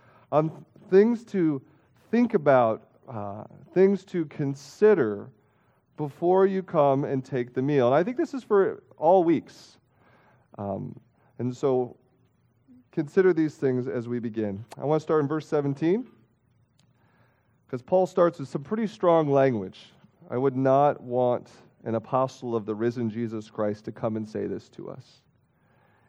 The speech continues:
"In the following directives, I have no praise for you. For your meetings do more harm than good.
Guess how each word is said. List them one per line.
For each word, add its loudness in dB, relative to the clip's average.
"In 0
the 2
following 4
directives, -2
I -10
have -2
no 0
praise -4
for -6
you. -10
For 0
your 0
meetings 0
do -6
more 0
harm -6
than -8
good. -16